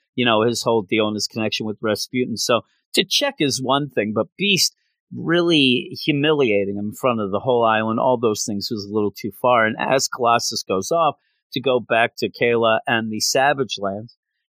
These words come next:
you end up having Jean say, "Listen, Colossus does not want or need an apology, but I demand that you give it to him. Go over there." And I thought that Jean was really good there. And, you know, "Hey, you know, Colossus, sorry,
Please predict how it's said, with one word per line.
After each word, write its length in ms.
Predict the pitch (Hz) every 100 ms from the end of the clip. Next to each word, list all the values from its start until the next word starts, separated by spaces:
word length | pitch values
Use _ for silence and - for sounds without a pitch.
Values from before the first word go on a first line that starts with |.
| -
you 140 | 139
end 260 | - 143 131
up 140 | 120
having 520 | - 135 135 127 113 110
Jean 320 | - 160 170
say, 240 | - 120 117
"Listen, 380 | 180 - - 107
Colossus 640 | 127 127 226 - 147 - -
does 240 | 131 131
not 200 | 131 113 -
want 340 | 104 120 117 -
or 180 | 107
need 580 | 101 98 107 117 104 98 - _ _ _ _
an 160 | 117 110
apology, 640 | 101 123 123 135 123 135
but 140 | 107 - -
I 180 | 135
demand 560 | 160 131 107 104 104 95
that 80 | 80
you 180 | 101 92
give 220 | 107 101
it 140 | 92 -
to 80 | 101
him. 180 | 95
Go 260 | 87 110 110
over 180 | 104 101
there." 240 | 101 98
And 80 | 98
I 80 | 104
thought 280 | - 113 -
that 140 | 101
Jean 280 | - 107 104
was 160 | 101 -
really 300 | 110 101 87
good 220 | 120 113 -
there. 240 | 107 101 - _ _
And, 240 | 131 127 123
you 320 | 120 135 135
know, 180 | 107 107
"Hey, 360 | 143 147 139
you 180 | 123 113
know, 100 | 107
Colossus, 540 | - 107 98 - -
sorry, 560 | - 120 123 120 113 113